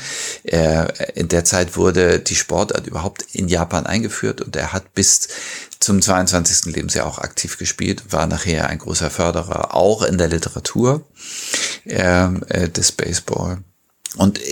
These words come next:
gen-, generell hat er einen riesen Einfluss auf die moderne japanische Literatur gehabt.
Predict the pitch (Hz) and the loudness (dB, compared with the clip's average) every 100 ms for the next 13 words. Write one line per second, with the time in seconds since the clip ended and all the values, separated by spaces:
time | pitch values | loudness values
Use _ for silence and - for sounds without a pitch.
0 | - 82 82 - 82 85 80 80 78 82 | 0 2 2 0 -2 0 2 2 2 4
1 | 76 82 85 82 - 78 - 80 - - | 4 2 4 2 2 0 0 -2 -2 -2
2 | 82 80 80 80 73 76 76 76 73 - | 0 2 2 2 2 0 -2 -4 -4 -4
3 | 90 - 85 85 98 92 - 85 - - | -4 -4 -4 -4 -4 -4 -6 -12 -12 -10
4 | - | -12